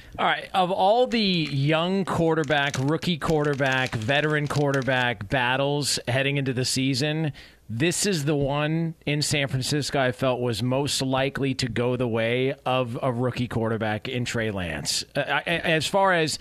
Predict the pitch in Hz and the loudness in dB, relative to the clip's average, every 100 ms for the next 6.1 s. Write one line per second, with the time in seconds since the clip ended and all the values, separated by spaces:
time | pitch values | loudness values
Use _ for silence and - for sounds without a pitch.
0 | - - 190 185 240 214 139 208 185 165 | -10 -4 0 0 2 0 2 0 2 2
1 | 156 156 135 127 131 151 139 110 139 147 | 0 0 0 0 0 0 0 0 0 0
2 | 175 147 120 156 151 135 - 131 131 143 | 0 0 0 0 0 0 -2 0 0 0
3 | 135 135 131 127 - - - - - 147 | -2 0 0 -2 -6 -12 -10 -2 0 0
4 | 147 139 131 131 123 127 127 120 - 123 | 0 0 0 0 0 0 -2 -2 0 -2
5 | 113 123 160 160 - 123 113 - 135 131 | -2 -2 0 -2 0 -2 -2 0 0 0
6 | - | -2